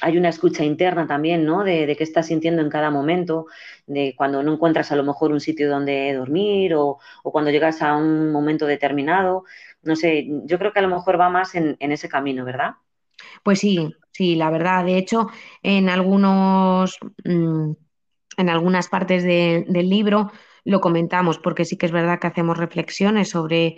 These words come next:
Speaker 2: las cosas que nos van sucediendo o con la gente que nos vamos encontrando. Y, y sí que es verdad que, bueno, pues a cada uno nos paraliza unas cosas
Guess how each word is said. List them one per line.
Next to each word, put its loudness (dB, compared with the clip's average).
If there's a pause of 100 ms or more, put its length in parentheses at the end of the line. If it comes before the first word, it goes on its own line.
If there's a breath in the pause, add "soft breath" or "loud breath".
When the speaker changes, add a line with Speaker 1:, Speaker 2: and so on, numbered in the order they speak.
(280 loud breath)
Speaker 2:
las -2
cosas -2
que -4
nos -2
van -2
sucediendo 2
o 4
con 2
la 0
gente -2
que -4
nos -2
vamos -2
encontrando. 0 (680 loud breath)
Y, 2
y 4
sí 0
que 0
es 0
verdad 0
que, 0
bueno, -2
pues 0
a 0
cada 2
uno 6
nos 4 (440 loud breath)
paraliza 2
unas 4
cosas 0